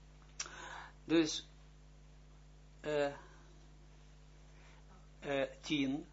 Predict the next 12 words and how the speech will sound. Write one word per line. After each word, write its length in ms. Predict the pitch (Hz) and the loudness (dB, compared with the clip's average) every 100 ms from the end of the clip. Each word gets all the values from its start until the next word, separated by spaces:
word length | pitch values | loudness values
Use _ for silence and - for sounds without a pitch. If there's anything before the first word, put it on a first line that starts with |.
| - - | -16 -6
na 180 | - 160 | 4 4
de 100 | 143 | 4
punt. 340 | 113 104 - - - | -2 -10 -14 -16 0
Elohem 760 | 165 240 240 175 143 196 226 | 6 6 6 6 6 6 6
Yeladim. 840 | 208 185 165 143 120 113 107 117 196 - - - - - - - - - - - | 6 8 8 8 4 0 0 -4 -10 -14 -18 -18 -18 -18 -18 -18 -18 -18 -18 -10
Hij 120 | 135 | -6
zegt, 320 | 135 135 120 | -2 -2 2
dat 240 | 196 233 233 | 4 4 4
zijn 320 | 170 196 208 | 2 4 2
de 140 | 214 | 2
kinderen. 720 | 214 131 123 120 123 131 185 - - - - - - - - - - - | 2 0 0 0 -4 -4 -8 -10 -16 -18 -18 -18 -18 -18 -18 -18 -18 -6
Narim. 840 | - 175 208 214 151 147 151 147 | 8 10 12 10 8 6 4 2